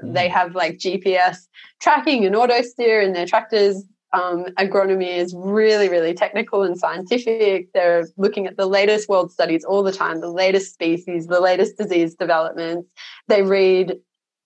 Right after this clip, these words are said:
Speaker 1: countless, like, research papers and articles. They're very clever. Um,
Speaker 2: Hmm.
Speaker 1: I, I feel guilty for thinking that farmers were just kind of out there pottering along growing things. It's nothing like that at all. They're really at the forefront of,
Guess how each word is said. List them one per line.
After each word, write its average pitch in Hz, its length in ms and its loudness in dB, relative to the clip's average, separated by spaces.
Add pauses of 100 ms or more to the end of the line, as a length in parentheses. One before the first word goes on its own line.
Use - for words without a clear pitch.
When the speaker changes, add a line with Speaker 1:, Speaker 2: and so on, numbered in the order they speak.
(200)
Speaker 1:
countless, 214 680 -2
like, 175 300 2
research 202 600 0
papers 196 560 -2
and 180 260 -4 (520)
articles. 190 480 2
They're 208 240 -2
very 202 380 2
clever. 170 560 0 (140)
Um, 175 540 -4 (280)
Speaker 2:
Hmm. 185 80 -8
Speaker 1:
I, 180 440 2 (300)
I 180 260 0
feel 196 280 0
guilty 220 440 0
for 247 220 0
thinking 233 380 -2
that 175 220 -2
farmers 190 500 0
were 196 100 0
just 247 240 -2
kind 214 180 0
of 190 120 -2
out 185 240 0
there 185 240 0
pottering 196 480 0
along 185 320 0
growing 180 320 2
things. 190 320 -4
It's 185 160 -4
nothing 202 480 0
like 180 240 -2
that 170 120 0
at 165 140 -2
all. 151 160 -2
They're 180 200 0
really 196 340 2
at 185 80 0
the 190 100 0
forefront 175 420 -2
of, 165 200 -6